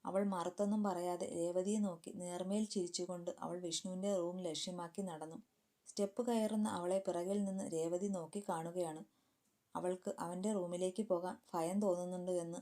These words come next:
അവളുടെ മുഖം വിളിച്ചോതുന്നുണ്ട്. പക്ഷേ രേവതി അത് കണ്ടില്ലെന്ന് നടിച്ചു. ആ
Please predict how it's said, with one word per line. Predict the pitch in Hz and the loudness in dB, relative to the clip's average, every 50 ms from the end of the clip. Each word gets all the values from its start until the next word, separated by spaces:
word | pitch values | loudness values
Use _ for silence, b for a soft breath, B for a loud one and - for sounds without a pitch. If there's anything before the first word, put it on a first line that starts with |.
| - - | -8 -6
അവളുടെ | 156 165 170 175 180 202 | -2 0 0 2 2 2
മുഖം | 196 185 165 175 185 185 | 2 2 0 -2 -2 -2
വിളിച്ചോതുന്നുണ്ട്. | 175 165 160 156 - - 196 185 175 170 165 170 165 160 160 - - _ b b b b b b b b - | -2 -2 -4 -2 -2 0 0 0 0 0 -2 -2 -4 -6 -8 -8 -10 _ b b b b b b b b -6
പക്ഷേ | 170 165 - - 180 185 | -6 -2 -2 0 2 2
രേവതി | 185 185 165 160 165 175 185 180 190 196 - - - | 2 2 2 2 2 2 2 0 0 -2 -6 -8 -8
അത് | 170 165 180 175 | -6 -4 -4 -2
കണ്ടില്ലെന്ന് | 180 165 160 165 170 170 170 175 185 190 185 | -2 -4 -2 -2 -2 -2 -2 -2 -2 -2 -2
നടിച്ചു. | 170 151 151 147 - - - - _ _ _ _ _ _ - | -4 -4 -6 -8 -8 -8 -10 -12 _ _ _ _ _ _ -6
ആ | 196 196 | -2 0